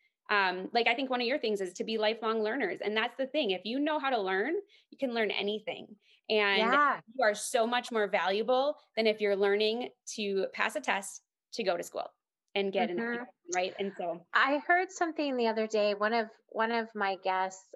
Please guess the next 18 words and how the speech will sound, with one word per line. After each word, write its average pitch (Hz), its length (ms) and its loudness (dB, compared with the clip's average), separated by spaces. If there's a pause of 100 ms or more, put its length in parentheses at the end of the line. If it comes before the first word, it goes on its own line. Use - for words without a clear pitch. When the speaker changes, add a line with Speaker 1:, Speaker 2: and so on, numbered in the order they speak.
(100)
Speaker 2:
um, 190 340 -4
on 196 140 -4
my 202 180 -2
podcast, 196 680 -2 (100)
her 220 140 -6
name's 208 220 -4
Deb, 202 200 -2 (100)
Deb 208 260 -2
Erickson, 196 680 -4 (680)
um, 190 380 -2
wonderful 226 580 2
woman. 196 560 -2
She, 190 540 -4 (200)
she - 280 -4
has 226 280 2
this 202 180 -6
whole 208 480 -2
neuro, 202 720 0